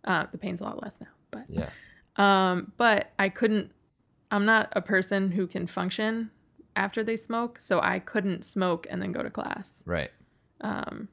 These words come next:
Speaker 1: 'cause I w-, it just <laughs> doesn't work for me.
Speaker 2: Sure.
Speaker 1: I melt into the couch kinda, kinda person. <laughs> It's
Speaker 2: Mm-hmm.
Speaker 1: not a, not a thing. Um, but I went home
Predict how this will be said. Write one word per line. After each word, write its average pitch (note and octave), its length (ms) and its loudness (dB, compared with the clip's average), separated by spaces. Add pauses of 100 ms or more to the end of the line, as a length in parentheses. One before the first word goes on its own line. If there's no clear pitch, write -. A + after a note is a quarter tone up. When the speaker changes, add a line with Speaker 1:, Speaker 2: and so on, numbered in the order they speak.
(380)
Speaker 1:
'cause F#3+ 180 -2
I F#3 40 -4
w-, E3+ 220 -4
it - 300 -4
just - 380 -6 (160)
<laughs> - 140 -8
doesn't C4 360 4
work - 200 -2
for - 160 -2
me. F#3+ 380 -4
Speaker 2:
Sure. G2 360 2 (640)
Speaker 1:
I F3+ 120 0
melt F3 260 0
into F3+ 160 -8
the E3+ 80 -10
couch - 320 -6
kinda, G#3 360 -6 (180)
kinda G3 180 -6
person. - 300 -12
<laughs> G3 60 -2 (360)
It's F#2 120 2
Speaker 2:
Mm-hmm. G2 80 4
Speaker 1:
not D3 180 2
a, F#3+ 60 -8 (160)
not G3+ 200 0
a - 60 -2
thing. - 260 -6 (920)
Um, F3+ 580 2
but G#3+ 480 6 (160)
I F#3 140 2
went F#3+ 460 2
home F#3+ 600 2